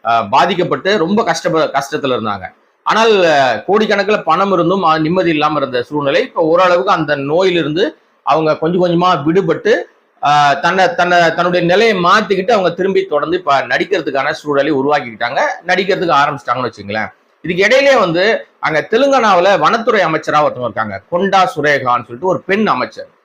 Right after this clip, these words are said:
இவங்க திடீர்னு ஒரு சர்ச்சையை ஒண்ணு கிளப்பி விட்டாங்க. கே டி ஆர்னு அங்க ஒருத்தர், ஒரு அரசியல்வாதி இருக்காரு. அவர் மீதான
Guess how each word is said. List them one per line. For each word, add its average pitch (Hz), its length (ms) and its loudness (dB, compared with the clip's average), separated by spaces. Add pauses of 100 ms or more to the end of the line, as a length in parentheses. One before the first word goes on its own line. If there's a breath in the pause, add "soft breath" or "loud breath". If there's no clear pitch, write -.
(280)
இவங்க 262 360 2
திடீர்னு 214 800 2
ஒரு 170 160 2
சர்ச்சையை 165 460 0
ஒண்ணு 151 300 0
கிளப்பி 131 300 -4
விட்டாங்க. 110 180 -4
கே 190 180 -2
டி 208 180 -2
ஆர்னு 175 340 2
அங்க 143 260 0
ஒருத்தர், 117 420 0
ஒரு 131 120 0
அரசியல்வாதி 131 560 0
இருக்காரு. 113 260 -4
அவர் 190 480 2
மீதான 185 640 -2